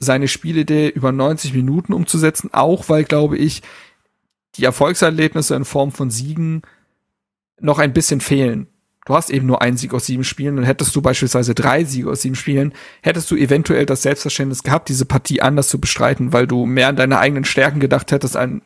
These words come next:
als an das, was vielleicht noch passieren könnte. So ist es dann halt nicht gekommen und ich glaube, jetzt kann in der Länderspielpause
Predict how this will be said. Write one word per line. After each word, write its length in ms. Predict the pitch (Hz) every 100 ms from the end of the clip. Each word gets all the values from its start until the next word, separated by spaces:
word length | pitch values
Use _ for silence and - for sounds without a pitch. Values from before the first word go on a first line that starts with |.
| -
als 180 | 127
an 100 | 131 127
das, 200 | 131 -
was 140 | 123
vielleicht 280 | 139 127 131
noch 120 | 131
passieren 360 | - - 143 143
könnte. 320 | - - 160 - - - - - - - - _ _
So 260 | 113 131 143
ist 120 | 139
es 80 | 143
dann 180 | 135 127
halt 140 | 120
nicht 160 | 139 -
gekommen 440 | - 165 156 156
und 440 | 135 131 131 127 -
ich 120 | -
glaube, 340 | 123 123 135
jetzt 240 | 127 135 -
kann 200 | 139 139
in 100 | 131
der 80 | 123
Länderspielpause 1000 | 123 139 - 135 - 131 127 131 135